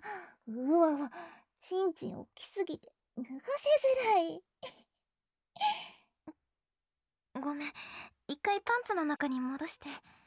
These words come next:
Speaker 1: <laughs> どう？美少女幼馴染二人に脱がしてもらうの。
Speaker 2: 嫌じゃない？
Speaker 1: むしろご褒美だよね。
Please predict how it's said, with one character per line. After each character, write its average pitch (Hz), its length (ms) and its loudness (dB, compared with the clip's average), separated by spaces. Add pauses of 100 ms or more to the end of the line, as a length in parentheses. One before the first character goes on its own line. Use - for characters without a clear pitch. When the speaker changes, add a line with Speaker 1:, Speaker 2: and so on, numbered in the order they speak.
(440)
Speaker 1:
<laughs> - 400 -10 (1160)
ど 262 360 2
う？ 403 40 4 (680)
美 202 100 -2
少 240 300 -2
女 226 180 -2
幼 214 320 -4
馴 214 140 -2
染 190 200 -8
二 - 260 -6
人 208 140 -4
に 226 240 2 (380)
脱 277 220 6
が 339 100 6
し - 60 -4
て 359 140 0
も 262 140 -10
ら 285 180 -10
う 349 60 0
の。 349 140 -4 (1600)
Speaker 2:
嫌 285 340 0
じ 311 120 -2
ゃ 220 100 0
な 226 200 2
い？ 233 40 2 (500)
Speaker 1:
む 254 180 4
し - 160 0
ろ 202 200 2
ご 196 120 -4
褒 285 280 0
美 - 100 -18
だ 349 100 0
よ 262 140 -2
ね。 311 100 -2